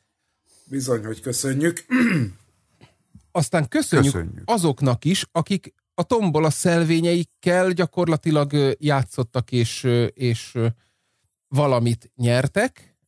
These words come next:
Speaker 2: vagy nem, de hozzájárultak ahhoz, hogy ezeket a csatorna fejlesztésre tudjuk a transzparencia jegyében fordítani. Tehát, ö, azért is mondtuk el ezeket, hogy ez, ez nem a Dev Nullba, ez nem a,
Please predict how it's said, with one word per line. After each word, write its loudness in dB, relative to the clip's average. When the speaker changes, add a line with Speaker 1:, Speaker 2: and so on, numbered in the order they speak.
Speaker 2:
vagy 0
nem, 0
de 0
hozzájárultak -2
ahhoz, -2
hogy -6
ezeket -2
a -2
csatorna 0
fejlesztésre -2
tudjuk -2
a 0
transzparencia 2
jegyében 2
fordítani. 0
Tehát, 0
ö, 0
azért -2
is -6
mondtuk -2
el 2
ezeket, -2
hogy -6
ez, 0
ez 0
nem 2
a 2
Dev 0
Nullba, 2
ez 0
nem 0
a, -2